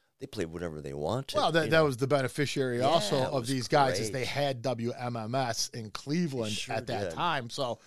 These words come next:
Speaker 2: it was a beautiful marriage for everything that was
Speaker 1: Yeah.
Speaker 2: going on here
Speaker 1: Yeah.
Speaker 2: 'cause M M S did support the local
Speaker 1: They did.
Speaker 2: bands big time. So,
Speaker 1: Yeah.
Speaker 2: and they were, and they were at the, for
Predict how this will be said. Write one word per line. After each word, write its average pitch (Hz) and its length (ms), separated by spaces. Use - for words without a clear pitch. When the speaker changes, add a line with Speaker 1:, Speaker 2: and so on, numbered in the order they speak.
Speaker 2:
it 156 80
was 151 160
a 120 80
beautiful 131 440
marriage 135 400
for 117 180
everything 135 440
that 120 100
was 110 140
Speaker 1:
Yeah. 113 180
Speaker 2:
going 104 120
on 165 280
here 117 260
Speaker 1:
Yeah. 143 140
Speaker 2:
'cause 107 140
M 147 160
M 127 140
S 196 200
did 160 220
support 165 440
the 120 80
local 127 320
Speaker 1:
They 139 140
did. 170 120
Speaker 2:
bands 117 240
big 151 240
time. 113 300
So, 123 240
Speaker 1:
Yeah. 101 60
Speaker 2:
and 135 120
they 175 80
were, 196 200
and 156 200
they 180 100
were 208 440
at 139 200
the, 165 200
for 151 340